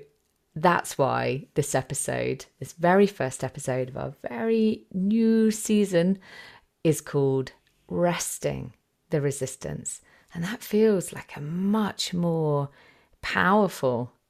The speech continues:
message because, of course, res-, resisting the resistance is, is resistance in itself. It creates tension, whereas resting the resistance, oh, gosh, I really love that. So, um,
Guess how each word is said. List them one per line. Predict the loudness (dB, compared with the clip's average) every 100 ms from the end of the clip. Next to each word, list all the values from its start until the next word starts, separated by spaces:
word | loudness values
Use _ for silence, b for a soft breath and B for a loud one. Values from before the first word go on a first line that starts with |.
| -2
message | 0 0 -2 -6 -6 -12 -16 b b b -10
because, | -2 -2 0
of | -4
course, | -4 -2 0 -2 -4 -10 _ _ -18
res-, | -6 0 0 -2 -8 0
resisting | 2 4 4 8 6
the | 8
resistance | 4 4 2 2 -2 0 2
is, | 2 0 -8 -2
is | -2 0
resistance | -2 0 -2 0 -2 -2
in | -4
itself. | 0 2 2 2
It | -4 -4
creates | 0 2 2 -2
tension, | -6 -6 -4 -6 -8 -10 -8
whereas | -4 -2 -4
resting | -6 -4 -4 -4 -6 -4 -6 -6 -12 _ _ -6
the | -4
resistance, | -4 -4 -6 -8 -8 -6 -6 -8 B B B B B -8
oh, | -4 -2 -2 -4 B B -6
gosh, | 0 0 -2 -10 -8
I |
really | -6 -2 -2
love | -2 -4 -6
that. | -8 -8 -12
So, | -8 -6 -4
um, | -4 -6